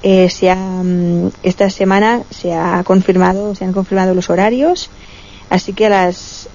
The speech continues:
ocho de la noche, de la tarde-noche, se juegan las semifinales. Recordemos que el Barça, como digo, juega frente al Atlético de Madrid el día, mm, jueves seis de febrero a las ocho.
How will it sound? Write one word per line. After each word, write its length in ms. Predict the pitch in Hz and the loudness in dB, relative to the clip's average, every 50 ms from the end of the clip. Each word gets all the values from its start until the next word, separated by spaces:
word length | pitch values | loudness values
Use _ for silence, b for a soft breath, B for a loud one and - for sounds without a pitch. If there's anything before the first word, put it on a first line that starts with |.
| - - - | -20 -2 0
ocho 920 | 220 226 214 - - 214 196 185 180 175 170 170 170 170 - - - - - - - - - | 2 2 2 2 0 2 4 4 4 4 4 2 2 0 -2 -4 -6 -8 -10 -8 -4 0 2
de 120 | 175 175 170 | 2 2 0
la 100 | 160 170 | 0 -2
noche, 400 | 175 208 240 - - 349 370 392 - - - - - - | -4 -4 -6 -6 -4 -4 -4 -4 -6 -12 -12 -10 -10 -8
de 180 | 165 165 175 | -6 -4 -2
la 120 | 175 175 170 | -2 -2 -2
tarde-noche, 600 | 185 180 180 180 180 196 214 - - 262 262 269 - - - - - - - - - - - - - - - - | 0 0 2 2 2 2 0 0 0 -2 -2 -2 -4 -10 -20 -20 -20 -20 -20 -20 -20 -20 -20 -20 -20 -20 -14 -12
se 180 | - - 208 190 | -4 -2 -2 0
juegan 340 | - 220 208 208 226 226 | 2 2 2 4 2 2
las 160 | 214 196 185 - | 2 0 0 0
semifinales. 760 | - 214 202 202 190 - 185 175 160 156 147 156 - - - B B B B B B B B | -2 0 0 0 2 2 2 2 2 0 -2 -4 -6 -10 -16 B B B B B B B B
Recordemos 760 | - 180 170 - 185 185 190 208 202 185 160 - - - - - | -2 -2 2 2 2 4 4 2 2 2 0 -2 -6 -8 -10 -4
que 180 | - 180 170 | 0 2 4
el 140 | 170 175 170 | 4 4 2
Barça, 420 | 185 190 190 - - 180 156 151 - B B B B B - | 2 0 0 -2 -4 -4 -4 -4 -8 B B B B B -6
como 200 | - 170 175 175 | -2 2 2 4
digo, 240 | 180 190 180 175 165 | 4 4 4 2 0
juega 380 | - - 190 185 180 175 160 - - | 2 0 2 2 2 2 0 -2 0
frente 380 | - 185 180 180 170 - 175 170 | 0 2 2 2 4 4 2 4
al 80 | 170 165 | 4 2
Atlético 380 | 170 170 175 - 170 - 180 | 2 0 0 0 0 2 4
de 120 | 175 170 170 | 4 4 4
Madrid 380 | 175 175 175 185 220 262 302 302 B B B B B B B B B - - | 2 2 4 4 6 4 4 2 B B B B B B B B B -8 -2
el 500 | - 190 185 180 180 180 175 175 175 175 | 2 4 4 6 6 4 4 4 4 4
día, 340 | 170 185 190 214 220 220 220 - - - - - | 4 4 4 2 2 -4 -10 -14 -16 -18 -8 -4
mm, 360 | 190 185 180 175 175 175 170 | 0 0 2 2 0 0 -2
jueves 440 | 180 - - 196 196 196 220 233 226 | -4 0 2 2 4 4 2 0 0
seis 480 | - - 170 156 151 135 - - - - - - | -2 -4 -4 -4 -4 -6 -8 -10 -14 -16 -16 -10
de 140 | - 170 170 | -6 -6 -4
febrero 520 | - 170 165 170 185 208 226 254 294 349 - B B B B - - | 0 2 4 4 6 6 4 4 4 2 -2 B B B B -6 -2
a 60 | 170 | -2
las 160 | 170 175 - | 0 0 -2
ocho. 260 | 175 165 - - - | -6 -10 -10 -12 -14